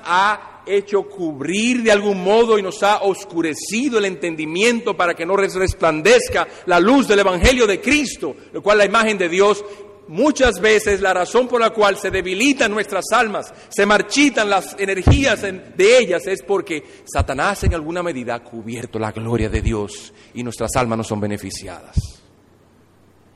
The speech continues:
¿Qué debemos orar? "Oh Señor, usa tu palabra. No me dejes en la oscuridad de mis razonamientos, en la oscuridad de mi mente".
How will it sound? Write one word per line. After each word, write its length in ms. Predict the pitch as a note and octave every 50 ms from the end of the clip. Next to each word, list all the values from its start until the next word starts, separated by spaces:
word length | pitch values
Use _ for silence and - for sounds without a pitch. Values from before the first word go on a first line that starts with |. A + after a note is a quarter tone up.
| _ _ _ _ _ _ _ _ _ _
¿Qué 80 | - A2+
debemos 340 | A2 A#2 A2 A#2 B2 A#2 B2
orar? 840 | A#2+ B2 B2+ C3 B2+ B2 - - - - - _ - _ - _ -
"Oh 300 | B2 C#3 E3 E3+ E3+ E3
Señor, 1000 | E3 - - E3+ E3+ E3+ E3 E3 E3 E3+ E3 E3 E3 E3 E3 - - - - - -
usa 580 | - G3 A3 A3 A3 - - G#3+ G3+ G#3 G#3 -
tu 160 | G#3+ F#3+ -
palabra. 800 | G#3+ G#3 G#3 G#3+ G#3+ A3 A3+ A3+ G#3+ G#3+ G3+ F#3+ D#3+ A#2 - - - - - - - _ _ _ _ _ _ _ _ _ _ _ _ _ _ _ _ _ _ _ _ -
No 160 | F3+ G#3 G#3+
me 120 | G#3+ G#3+
dejes 320 | F#3+ F#3+ E3+ - E3 C#3 D#3+
en 80 | D#3
la 60 | D#3
oscuridad 520 | D3+ - - D#3+ D#3 D3+ C3+ D3+ C#3 B2+ A2+
de 100 | B2+ B2
mis 200 | B2 B2+ - -
razonamientos, 800 | - C3 - - C#3 C#3+ C#3 D3 D#3+ D#3 C#3 A#2+ B2 B2 -
en 60 | C#3+ C#3+
la 80 | C#3+
oscuridad 880 | C#3 - - - D#3+ D#3+ E3 D#3 F#3 F#3 F3+ E3 D3+ - - - - -
de 120 | D#3+ F#3
mi 100 | G3 G3+
mente". 640 | G3+ G#3 G#3+ A3 G#3+ G#3 G3 E3+ A#2 - - - -